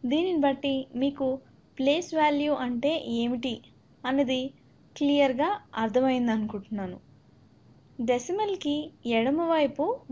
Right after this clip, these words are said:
వాల్యూ పెరుగుతుంది, అలాగే డెసిమల్కి కుడివైపు వాల్యూ తగ్గుతుంది. చూడండి,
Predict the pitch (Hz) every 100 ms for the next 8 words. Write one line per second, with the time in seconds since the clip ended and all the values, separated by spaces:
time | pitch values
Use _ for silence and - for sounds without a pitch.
0 | 214 214 220 262 311 311 233 220 240 254
1 | 233 190 - - - - - - 220 247
2 | 240 302 539 - _ 233 240 247 302 330
3 | 339 330 302 285 - - - - - 277
4 | 302 339 359 - 277 269 240 262 494 -
5 | - - - - 220 214 240 233 185 -
6 | - - - - - 302 302 294 381